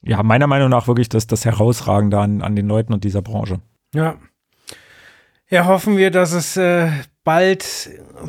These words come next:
Speaker 2: bald wieder in, in diversen Formen möglich ist, ohne dass man immer wieder ein neues Konzept ausarbeiten muss und, ähm, ja, dass es schnell bergauf geht. Es ist ja, äh,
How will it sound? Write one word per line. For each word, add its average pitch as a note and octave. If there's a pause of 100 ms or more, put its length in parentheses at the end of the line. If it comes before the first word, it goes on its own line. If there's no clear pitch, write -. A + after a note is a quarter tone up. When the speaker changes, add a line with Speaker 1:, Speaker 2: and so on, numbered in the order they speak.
Speaker 2:
bald E3+
wieder F3+
in, F3
in F3+
diversen D#3+
Formen D3+
möglich D3+
ist, D#3+
ohne F3
dass D#3
man D#3+
immer E3+
wieder D#3+
ein D#3
neues D#3
Konzept E3
ausarbeiten C#3
muss D3+
und, D3
ähm, C#3+ (440)
ja, D3+
dass D3
es D3
schnell D#3+
bergauf D#3+
geht. D3+
Es E3+
ist F#3+
ja, F#3
äh, -